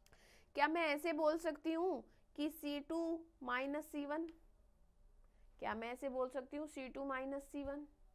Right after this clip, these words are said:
क्या मैं ऐसे बोल सकती हूँ सी टू माइनस सी थ्री या सी थ्री माइनस सी वन? भाई अगर मैं ऐसे कर दूँ कि A minus B, अगर मैं इन दोनों को minus कर दूँ या फिर मैं इन दोनों को minus कर दूँ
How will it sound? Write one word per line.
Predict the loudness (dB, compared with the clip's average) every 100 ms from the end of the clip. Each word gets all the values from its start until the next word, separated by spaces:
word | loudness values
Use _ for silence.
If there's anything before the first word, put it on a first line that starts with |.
| -20 -20 -20 -20 -16 -2
क्या | 0
मैं | 2 2
ऐसे | 0 -2
बोल | 0 0 0
सकती | -2 -4 -4
हूँ | -4
सी | -4 -6
टू | -4 -2
माइनस | -2 -2 -2 -4
सी | -6 -6
थ्री | -4 -2 -4 -6 -16 -20 -20 -20 -20 -20 -8
या | -2 -2
सी | -2 -8
थ्री | -6 -4
माइनस | -2 -2 -2 -4
सी | -6 -6 -4
वन? | -4 -6 -12 -20 -20 -20 -20 -20 -20 -20 -20 -18 -2
भाई | 2 2 2 -2
अगर | 0 2 4
मैं | 4 2
ऐसे | 2 0 4
कर | 6 6
दूँ | 4 -2
कि | -2 -4 2
A | 2 4
minus | 2 2 0 0
B, | -2 -4 -8 -12 -18 -10
अगर | 2 4 4
मैं | 4
इन | 2
दोनों | 2 2 0
को | -2
minus | -2 -2 -4 -4
कर | -4
दूँ | -4 -6 -8 -16 -20 -20 -20 0
या | 6 6
फिर | 6 2
मैं | 2
इन | 2 4
दोनों | 4 4
को | 2 2
minus | 2 0 -2
कर | 0 0
दूँ | 0 -4